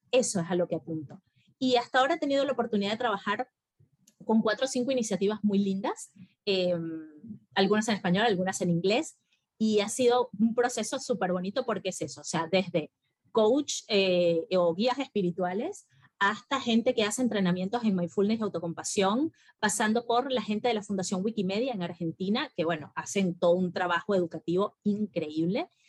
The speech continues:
em, y después con personas, con emprendedores que lo mismo, no saben ni siquiera cómo mostrarse en LinkedIn o no están seguros de por dónde empezar. Entonces, hasta ese tipo de asesorías que parecen más pequeñas, pero que, bueno,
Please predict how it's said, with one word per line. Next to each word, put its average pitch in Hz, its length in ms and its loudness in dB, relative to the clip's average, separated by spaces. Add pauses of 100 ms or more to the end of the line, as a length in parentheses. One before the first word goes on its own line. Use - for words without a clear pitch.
(280)
em, 170 960 -2
y 269 120 2
después 285 420 0 (140)
con 330 440 0 (140)
personas, 285 840 -2
con 202 200 -2
emprendedores 190 1000 0 (380)
que 254 340 4
lo 196 160 4
mismo, 220 260 0
no 202 80 -2
saben 311 260 -2
ni 339 80 -2
siquiera 226 300 -4
cómo 277 220 -2
mostrarse 233 480 -4
en 254 80 0
LinkedIn 254 500 -2
o 156 60 -8
no 185 80 -4
están 247 240 -2
seguros 262 440 -2
de 202 180 -2 (120)
por 185 220 2
dónde 247 260 0
empezar. 208 560 -4 (460)
Entonces, 233 520 0
hasta 226 380 -2
ese 262 220 0
tipo 294 220 -4
de 285 80 2
asesorías 226 560 0
que 214 100 -4
parecen 185 400 -2
más 220 160 -2
pequeñas, 214 440 -4
pero 165 160 -4
que, 160 60 -4
bueno, 160 220 -6